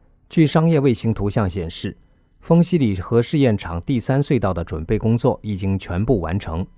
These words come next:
团队还首次点出第四隧道的新建设工程，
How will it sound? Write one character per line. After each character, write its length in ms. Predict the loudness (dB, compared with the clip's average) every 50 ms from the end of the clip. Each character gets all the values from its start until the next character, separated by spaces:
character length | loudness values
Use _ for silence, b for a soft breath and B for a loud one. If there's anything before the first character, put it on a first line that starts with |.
| -20 -20 -20 _ _ _ _ _ _ -4
团 160 | 0 2 2
队 160 | 4 4 4 4
还 160 | 4 2 0
首 220 | 0 0 -2 -4
次 180 | -2 -2 -2 -2
点 220 | 0 -2 -4 -4
出 180 | -4 -4 -4 -4
第 220 | -4 -2 -4 -4
四 220 | -4 -2 -2 -4 -2
隧 180 | 0 -2 -2
道 160 | 0 -2 -2
的 140 | -4 -4 -6
新 260 | -4 0 0 2 2
建 160 | 2 2 0 0
设 180 | -2 -4 -6
工 200 | -4 -2 -2 -2
程， 260 | -2 -2 -4 -6 -6